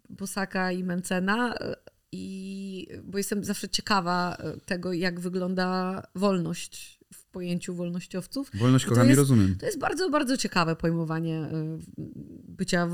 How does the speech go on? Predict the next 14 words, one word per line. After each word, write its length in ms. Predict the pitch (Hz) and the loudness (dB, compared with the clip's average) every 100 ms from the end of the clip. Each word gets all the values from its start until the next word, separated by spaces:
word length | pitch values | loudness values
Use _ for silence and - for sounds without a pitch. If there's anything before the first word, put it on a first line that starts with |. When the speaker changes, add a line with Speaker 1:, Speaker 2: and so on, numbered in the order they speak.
| - | -6
Speaker 1:
wo-, 280 | 160 180 180 | -4 0 0
wolność-, 540 | 175 185 175 175 - - | 2 2 4 0 -4 -6
wolnościowcem, 920 | 160 196 185 - - 175 - 151 147 | -2 2 4 2 0 -2 -2 -8 -8
tak. 320 | - 160 - - _ _ _ | -8 -6 -6 -8 _ _ _
No. 140 | 165 165 165 _ _ - | -18 -18 -20 _ _ -2
Speaker 2:
Może 180 | 117 123 | 2 4
chodzi 260 | 127 127 | 6 4
tutaj 280 | 127 135 135 | 2 0 2
o 100 | 143 | 4
wolność, 680 | 147 196 156 143 143 - - | 4 6 6 6 2 -4 2
e, 160 | 135 | 4
czyli 240 | 131 - 139 | 2 -2 -4
przeciwieństwo 540 | - 123 120 113 - | -2 2 6 6 4
szybkości. 600 | 110 - - 104 - - | 2 2 6 4 4 -6